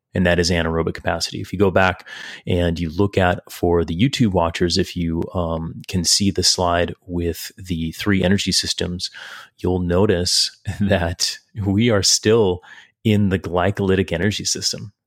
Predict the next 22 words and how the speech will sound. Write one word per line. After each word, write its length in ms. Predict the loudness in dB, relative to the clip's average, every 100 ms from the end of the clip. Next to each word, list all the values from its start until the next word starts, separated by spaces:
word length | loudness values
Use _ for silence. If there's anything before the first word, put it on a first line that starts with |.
| -16
Okay. 340 | -2 -2 -2 -4
So 160 | -2
we 160 | 0 0
haven't 380 | 2 2 2 -2
really 340 | -2 2 2 2
left 420 | 0 0 0 0
that. 220 | -2 -2 -6 _ _ _ _ _ _ -16 -4
We're 180 | -2
gonna, 320 | 2 2 2 0
we're 180 | 0 2
gonna 140 | 2
scratch 300 | 0 0 -2
the 40 | -2
surface 440 | 0 0 0 0
of 120 | 0
that 220 | 0 -2
A 80 | -4
T 180 | -6 -6
P 180 | -2 0
system 440 | 0 -2 -2 -2
here 240 | -2 -4 -4
today, 480 | -4 0 2 2